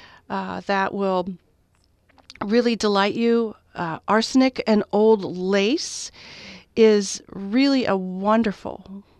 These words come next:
wonderful production. If you have not seen it, we're, we're doing an adaptation nineteen forties radio play. Tickets are on sale. Performance is October twenty-first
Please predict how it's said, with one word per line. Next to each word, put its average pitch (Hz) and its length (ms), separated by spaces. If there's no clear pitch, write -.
wonderful 202 540
production. 185 540
If - 180
you 214 120
have 196 140
not 185 220
seen 208 220
it, 214 120
we're, 214 220
we're 196 360
doing 220 340
an 196 300
adaptation 190 760
nineteen 175 300
forties 170 420
radio 170 280
play. 175 360
Tickets 262 360
are 226 140
on 196 160
sale. 233 560
Performance 233 580
is 185 240
October 196 540
twenty-first 214 1120